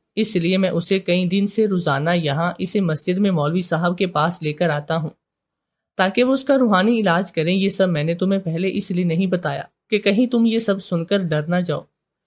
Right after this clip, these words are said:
और तुम्हारा रवैया मेरी बहन के साथ बदल ना जाए, क्योंकि माँ बाप के गुजरने के बाद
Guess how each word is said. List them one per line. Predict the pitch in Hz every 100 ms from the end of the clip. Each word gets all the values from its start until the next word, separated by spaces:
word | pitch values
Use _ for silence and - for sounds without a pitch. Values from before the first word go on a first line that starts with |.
| _ _ -
और | 214
तुम्हारा | 233 226 220 269
रवैया | 226 208 247
मेरी | 254 247 196
बहन | 180 196 208
के | 226
साथ | 202 208 208
बदल | 160 151 175
ना | 196
जाए, | 175 143 175
क्योंकि | 202 220 240
माँ | 190 160 165
बाप | 147 147
के | 214
गुजरने | 180 175 143 151 165
के | 185
बाद | 160 156